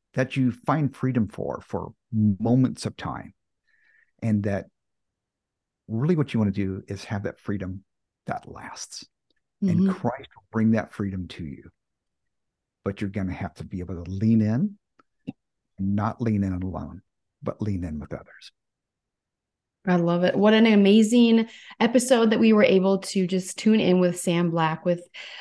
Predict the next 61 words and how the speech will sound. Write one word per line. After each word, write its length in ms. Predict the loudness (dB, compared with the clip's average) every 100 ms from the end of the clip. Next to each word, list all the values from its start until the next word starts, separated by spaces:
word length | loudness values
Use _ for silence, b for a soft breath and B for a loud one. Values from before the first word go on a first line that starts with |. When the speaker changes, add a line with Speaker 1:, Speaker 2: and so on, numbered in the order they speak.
| B B B
Speaker 2:
Covenant 400 | 4 6 6 6
Eyes 360 | 6 6 6 4
and 220 | 4 6
the 120 | 6
releasing 360 | 4 2 2 0
of 100 | 2
the 60 |
book, 260 | 2 0 0
The 60 | -4
Healing 440 | -4 -2 0 0
Church. 420 | 0 -2 -2 -6 -6
And 160 | -2 0
we 80 |
all 300 | 2 2 4
need 180 | 4 2
healing. 380 | 0 -2 -2 -2
There's 160 | -4 -4
all 240 | -2 0
something. 400 | -2 -6 -4 -2
And 100 | -2
I 140 | 0 -2
just 140 | 0
encourage 460 | -2 -2 -2 -2 -2
you 240 | 0 0
as 180 | 0 -2
a 60 | -2
listener 460 | -4 -4 -2 -2
to, 480 | -2 0 2 2 2
to 140 | 0 -4
get 260 | 0 0
one 100 | 2
of 60 | 0
the 80 | -2
first 360 | 0 0 0
downloads, 540 | -2 0 2 2 0 -4
to 80 |
get 200 | -4 -2
that 220 | 0 0 2
book, 240 | 0 0
to 100 | -6
get 400 | -2 0 0 -4 -18 B B -2
that 380 | 2 4 2 -2
resource 840 | 0 2 2 0 0 0 -4 -10 -4
in 160 | 0
your 160 | 0 0
hand 360 | 0 0 0
to 80 | -2
be 140 | -2 -4
a 40 |
tool 320 | -4 -2 -2
that 140 | -2 -2
can 100 | -4
help 260 | -2 -4
strengthen 440 | -2 0 0 2 6
you 240 | 8 6
or 320 | 4 4 6
the 80 | 4
people 340 | 0 -2 0
around 340 | -2 0 0 -2
you. 220 | -4 -4
So, 480 | -4 4 6 6